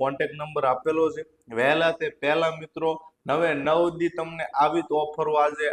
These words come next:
આપતા રહેવાની છે, બરાબર છે. જલ્દીથી જલ્દી અમારા WhatsApp ગ્રુપ સાથે તમે જોડાઈ શકો છો. અમારા WhatsApp ગ્રુપ સાથે જો તમારે જોડાવવું હોય તો ડિસ્ક્રિપ્શનમાં જઈ લિંક ઉપર ક્લિક કરો અને અમારા WhatsApp ગ્રુપ સાથે તમે જોડાઈ શકો છો. આ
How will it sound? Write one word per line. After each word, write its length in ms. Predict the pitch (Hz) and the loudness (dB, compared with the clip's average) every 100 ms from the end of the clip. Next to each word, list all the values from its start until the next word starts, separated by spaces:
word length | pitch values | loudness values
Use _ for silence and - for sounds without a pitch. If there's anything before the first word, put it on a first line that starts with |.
| - | 0
આપતા 340 | 151 - 180 156 | -2 2 2 4
રહેવાની 400 | 147 139 135 123 | 2 -2 -6 -10
છે, 80 | 131 | -10
બરાબર 560 | 185 - _ - 151 156 - | -12 -20 _ -12 -8 -6 -6
છે. 100 | 156 - - _ - | -8 -8 -16 _ 0
જલ્દીથી 520 | 147 170 180 180 165 | 2 2 0 0 0
જલ્દી 400 | 165 170 170 170 156 | 2 2 0 -2 -2
અમારા 300 | 156 156 139 | 0 0 2
WhatsApp 340 | 143 - 165 160 | 0 -2 -6 -6
ગ્રુપ 160 | 165 - | -8 -2
સાથે 180 | 165 160 | 0 0
તમે 160 | 160 160 147 | -4 -6 -2
જોડાઈ 320 | 160 165 160 | 0 0 -2
શકો 320 | 160 - 156 | -4 -2 -2
છો. 100 | 160 170 - _ 139 | -2 -8 -10 _ -4
અમારા 280 | 151 147 123 | 2 4 4
WhatsApp 360 | 143 - 170 | 2 -2 -6
ગ્રુપ 160 | 165 170 - | -4 -4 -2
સાથે 220 | - 165 151 | -2 -2 -4
જો 60 | 156 | -6
તમારે 220 | 156 151 143 127 | -6 -2 -2 0
જોડાવવું 360 | 151 170 170 170 | 2 4 2 0
હોય 140 | 165 - _ _ - | -10 -16 _ _ -6
તો 80 | 139 | -4
ડિસ્ક્રિપ્શનમાં 840 | 139 147 - 175 - 170 165 165 | -2 -4 -4 -6 -6 -4 -2 -2
જઈ 120 | 165 151 | -2 -2
લિંક 160 | 143 151 156 | -4 -6 -6
ઉપર 160 | 156 147 - | -6 -6 -8
ક્લિક 200 | 143 160 - 160 | -4 -4 -4 2
કરો 200 | 160 170 175 - - | 4 2 0 -12 -10
અને 120 | 135 135 | -4 -2
અમારા 260 | 151 151 143 | 0 2 2
WhatsApp 300 | 147 156 143 | 2 -2 -8
ગ્રુપ 160 | 147 147 151 | -8 -4 -2
સાથે 180 | 143 135 | -2 -4
તમે 160 | 139 139 120 | -10 -10 -6
જોડાઈ 260 | 139 156 151 | -4 -2 -4
શકો 160 | 160 160 | -6 -6
છો. 80 | 170 - - | -8 -10 -2
આ 80 | 151 | -2